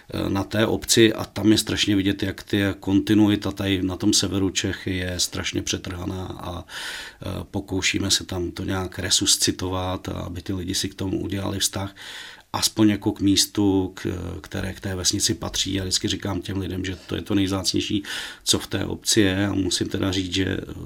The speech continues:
spolupráce s těma obcema se začala navazovat velice, velice dobře. Důkazem toho je třeba v Modlanech, když už si obec ten kostel vzala do své, do své, do své správy,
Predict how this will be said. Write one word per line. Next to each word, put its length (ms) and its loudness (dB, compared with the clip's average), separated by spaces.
spolupráce 640 -4
s 40 -4
těma 220 2
obcema 520 0
se 340 4
začala 420 2
navazovat 400 0
velice, 560 -4
velice 340 -4
dobře. 440 -6
Důkazem 540 -6
toho 240 -6
je 100 -6
třeba 340 -4
v 60 -8
Modlanech, 440 -6
když 220 -8
už 120 -8
si 80 -4
obec 420 -4
ten 320 -6
kostel 340 2
vzala 300 -2
do 120 -2
své, 460 0
do 140 -8
své, 400 -2
do 160 -8
své 220 0
správy, 580 4